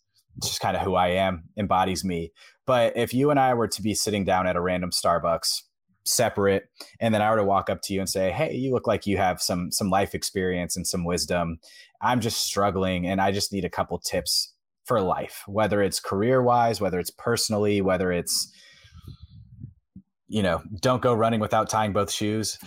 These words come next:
Um, what would be, like, your, like, one or two tips that you would share with me or any other person that just, like, is, is looking for a little bit of help?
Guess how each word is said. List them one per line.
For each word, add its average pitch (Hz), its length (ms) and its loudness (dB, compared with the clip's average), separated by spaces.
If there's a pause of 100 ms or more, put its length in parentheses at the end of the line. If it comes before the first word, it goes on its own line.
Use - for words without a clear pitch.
(160)
Um, 104 400 2
what 131 260 2
would 151 140 4
be, 120 200 2
like, 110 200 2
your, 107 140 2
like, 98 300 2
one 123 240 2
or 131 80 2
two 117 180 -2
tips 104 260 -2
that 98 140 0
you 98 80 0
would 98 140 0
share 98 180 2
with 98 160 0
me 131 180 2
or 113 120 4
any 98 200 2
other 92 200 0
person 95 400 -2
that 92 160 -2
just, - 180 -4
like, 95 180 0
is, 90 240 -4
is 113 160 -2
looking 135 220 0
for 104 140 0
a 95 40 2
little 92 160 2
bit 82 120 -2
of 76 80 -2
help? - 240 -4